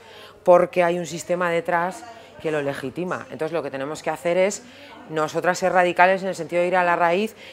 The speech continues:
y en cada espacio que tengamos analizar y explicar, porque el feminismo además lo ha analizado y tiene muy bien explicado, los procesos por los cuales estamos en la situación en la que estamos. Entonces, hacer una contraofensiva con explicaciones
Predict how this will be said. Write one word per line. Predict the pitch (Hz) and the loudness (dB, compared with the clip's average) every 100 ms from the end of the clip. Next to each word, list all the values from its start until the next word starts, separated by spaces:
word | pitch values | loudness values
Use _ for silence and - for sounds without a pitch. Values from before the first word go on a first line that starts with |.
| - | -6
y | 165 | -4
en | 160 | -2
cada | 160 156 | 0 0
espacio | 156 - 175 190 | 0 0 0 0
que | 180 | -2
tengamos | 175 180 185 196 214 - - - - | -2 0 0 0 -6 -10 -20 -20 -4
analizar | 156 156 156 156 185 180 | -2 0 0 0 2 2
y | |
explicar, | 190 - 170 151 180 190 226 - | 2 -4 -8 2 6 6 4 -4
porque | 151 151 | -4 -2
el | |
feminismo | 139 147 160 175 | -4 -4 -2 0
además | 170 170 | 2 2
lo | 160 | 2
ha | |
analizado | 170 170 160 180 | 2 -2 0 0
y | 156 | 0
tiene | 160 165 | -4 -4
muy | 165 170 | -4 -4
bien | 165 | -4
explicado, | 165 - 160 170 202 202 - - - - | -4 -8 -4 0 0 -2 -20 -20 -20 0
los | 170 165 | 0 2
procesos | 175 160 165 190 | 0 0 -4 -2
por | 180 | 0
los | 175 | 0
cuales | - 180 180 | 2 0 0
estamos | 151 190 170 | -2 -2 -2
en | 139 | -6
la | |
situación | 131 131 127 127 | -6 -10 -8 -8
en | |
la | 127 113 | -8 -10
que | - | -12
estamos. | 113 165 196 113 - - - - - | -2 -2 -2 -6 -14 -20 -20 -20 -12
Entonces, | 139 143 147 175 170 | -6 -4 -2 -2 0
hacer | 143 - 160 | -2 -2 -2
una | 170 170 | 0 0
contraofensiva | 165 160 160 156 160 151 175 175 190 196 - - - - | 0 0 0 2 0 -4 -2 4 4 4 -4 -18 -18 -2
con | 160 151 147 147 147 139 - - | 2 2 0 -4 -6 -10 -14 -8
explicaciones | 151 - 151 147 - 175 175 175 170 165 165 - - | -8 -4 0 0 2 0 2 2 2 2 0 -4 -10